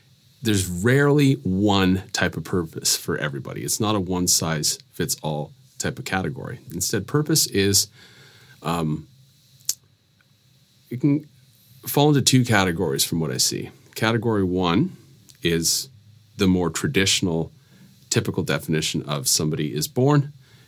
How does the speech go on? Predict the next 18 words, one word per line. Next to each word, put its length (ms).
they 100
find 240
a 60
vocation 600
early 280
in 140
life, 380
they 140
commit 320
themselves 440
to 120
mastering 520
that, 240
and 320
they 200
go 160
through 220
life 420